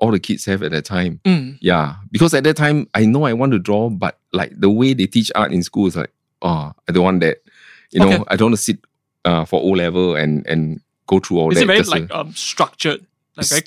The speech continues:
Speaker 1: too
Speaker 2: constricting?
Speaker 1: structured. Yeah, you got to shade in a certain way. You got to
Speaker 2: Yep.
Speaker 1: make this thing look real.
Speaker 2: Yep,
Speaker 1: You know?
Speaker 2: yep,
Speaker 1: <laughs>
Speaker 2: yep.
Speaker 1: Yeah.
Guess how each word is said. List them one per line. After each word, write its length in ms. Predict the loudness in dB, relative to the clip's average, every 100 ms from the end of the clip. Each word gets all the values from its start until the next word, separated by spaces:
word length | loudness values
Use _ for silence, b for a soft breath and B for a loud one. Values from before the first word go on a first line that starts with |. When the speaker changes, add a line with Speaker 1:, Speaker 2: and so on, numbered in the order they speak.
| 2
Speaker 1:
too 40 |
Speaker 2:
constricting? 360 | 2 2 0 -2
Speaker 1:
structured. 440 | -2 -6 -2 -2
Yeah, 120 | 0 0
you 80 |
got 80 | -2
to 60 | -2
shade 240 | -2 0
in 80 | 0
a 40 | 0
certain 340 | 0 2 4
way. 120 | 4 4
You 260 | 2 2
got 80 | 2
to 0 |
Speaker 2:
Yep. 80 | 2
Speaker 1:
make 100 | 2
this 140 | 0
thing 160 | 0 -2
look 100 | 0
real. 420 | 2 4 4 2
Speaker 2:
Yep, 80 | 0
Speaker 1:
You 60 | 0
know? 120 | 2
Speaker 2:
yep, 160 | 0 0 -2
Speaker 1:
<laughs> 120 | 0
Speaker 2:
yep. 140 | -4 -4 B B B -2
Speaker 1:
Yeah. 320 | 0 2 0